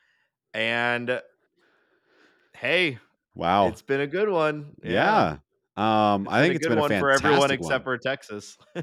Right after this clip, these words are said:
Speaker 2: Yeah. Uh, no, I mean, I think it, I think it's been fantastic. I think, um,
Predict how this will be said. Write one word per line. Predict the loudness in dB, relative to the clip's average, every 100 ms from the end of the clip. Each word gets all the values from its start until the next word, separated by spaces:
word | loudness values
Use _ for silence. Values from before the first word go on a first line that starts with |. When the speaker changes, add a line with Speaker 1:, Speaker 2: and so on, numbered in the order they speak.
| -8
Speaker 2:
Yeah. | -2 2 2 2 0 -4 -2
Uh, | 0 0 -4 -4
no, | -4 -4
I | -6
mean, | -2
I | 0 2
think | 0 -2
it, | 0
I | 0
think | 0 -4
it's | -6
been | -6 -2
fantastic. | -2 0 -2 0 0 2
I | 2
think, | 0 -2 0 2
um, | 4 4 2 -2